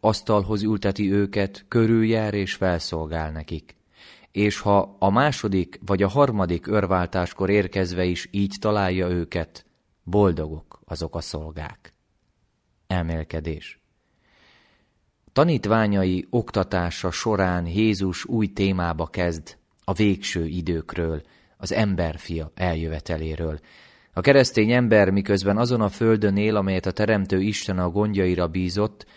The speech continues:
nem feledkezik meg arról, hogy Isten a mennybe várja, azaz a végső sorsa túlmutat földi életén. A mai evangéliumi részben Jézus hasonlatot mond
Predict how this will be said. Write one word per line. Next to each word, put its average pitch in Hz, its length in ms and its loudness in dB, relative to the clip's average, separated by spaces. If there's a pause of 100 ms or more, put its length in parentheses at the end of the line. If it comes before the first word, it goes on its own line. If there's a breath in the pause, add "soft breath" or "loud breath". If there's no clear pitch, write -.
(220 soft breath)
nem 123 220 2
feledkezik 92 760 0
meg 90 200 -2
arról, 90 500 2 (440 soft breath)
hogy 90 320 0
Isten 110 420 -2 (120)
a 92 80 -2
mennybe 101 420 2
várja, 78 560 -4 (500)
azaz 104 300 0
a 110 100 4
végső 120 480 2
sorsa 101 760 -2
túlmutat 110 680 2
földi 80 420 -4
életén. 78 640 -8 (1120 soft breath)
A 92 100 -6
mai 151 240 4
evangéliumi 98 680 0
részben 95 760 -2
Jézus 107 600 0
hasonlatot 90 760 -2
mond 95 380 -2